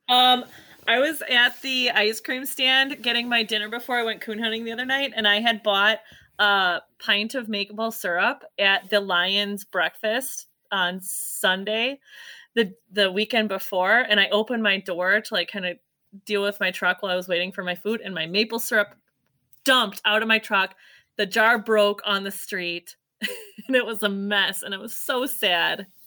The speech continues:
And, and then I had to clean it up, and thankfully the ice cream stand had a hose that reached to my truck so I could spray it all down and pick it all up. But small hand story,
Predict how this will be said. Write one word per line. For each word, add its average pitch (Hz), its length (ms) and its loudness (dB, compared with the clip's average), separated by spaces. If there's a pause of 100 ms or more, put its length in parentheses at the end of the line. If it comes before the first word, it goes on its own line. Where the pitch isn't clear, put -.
(680)
And, 240 140 4
and 262 140 4
then 294 100 8
I 311 40 8
had 294 160 6
to 269 100 -6
clean 269 320 0
it 240 100 2
up, 214 380 2
and 220 240 -2
thankfully 247 460 -2
the 208 380 -2
ice 220 220 -2
cream 220 200 -4
stand 208 280 -2
had 208 100 -2
a 190 40 -4
hose 214 640 -2 (260)
that 220 140 -6
reached 220 480 -8
to - 80 -8
my 190 120 -2
truck 202 320 -6
so - 120 -12
I - 20 -8
could 190 160 -10
spray 208 340 -2
it 196 80 2
all 196 140 0
down 185 400 0
and 165 240 -8 (640)
pick 233 160 2
it 220 80 2
all 190 180 0
up. 170 340 -2
But 180 300 0 (720)
small 294 400 4
hand 320 340 2
story, 208 640 0